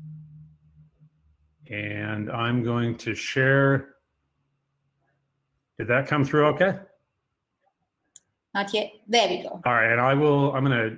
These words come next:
Speaker 1: mute myself, and then I'm going to go full screen. So, Jenron, I'm gonna go full screen. Would you, s-,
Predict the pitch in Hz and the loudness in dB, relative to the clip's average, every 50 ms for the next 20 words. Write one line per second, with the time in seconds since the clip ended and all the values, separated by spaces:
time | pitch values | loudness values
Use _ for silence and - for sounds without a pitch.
0 | - - 127 117 123 135 151 160 147 139 135 135 131 - - 139 135 135 131 - | -14 -12 -8 -4 -2 0 0 0 0 0 0 0 -2 -2 0 2 2 2 0 -2
1 | - 143 120 120 120 120 123 123 120 110 117 120 120 117 120 120 - 123 107 107 | -6 -10 -6 -4 -2 -2 -2 -2 -2 -2 -4 -4 -4 -4 -4 -6 -10 -12 -8 -6
2 | 113 110 110 110 110 - - - - 120 117 120 117 - - - - - 123 110 | -6 -4 -4 -6 -8 -10 -14 -10 -8 -6 -6 -6 -8 -10 -16 -18 -14 -10 -8 -8
3 | 107 104 101 107 127 160 170 - - _ _ _ _ _ _ _ _ _ _ _ | -6 -6 -8 -8 -8 -8 -8 -8 -10 _ _ _ _ _ _ _ _ _ _ _
4 | _ _ _ _ _ _ _ _ _ _ _ _ _ _ _ _ _ _ _ _ | _ _ _ _ _ _ _ _ _ _ _ _ _ _ _ _ _ _ _ _
5 | _ _ _ _ _ _ _ _ _ _ _ _ _ _ _ _ _ - 127 113 | _ _ _ _ _ _ _ _ _ _ _ _ _ _ _ _ _ -2 -2 0
6 | 127 135 139 147 139 131 143 156 156 147 135 143 127 - - 139 127 - - 147 | 2 2 4 4 4 4 2 2 2 2 4 2 0 2 0 -2 -2 0 0 0
7 | 135 123 117 113 117 127 131 127 127 - - - | 0 0 0 -2 -2 -2 -2 -2 -4 -8 -16 -18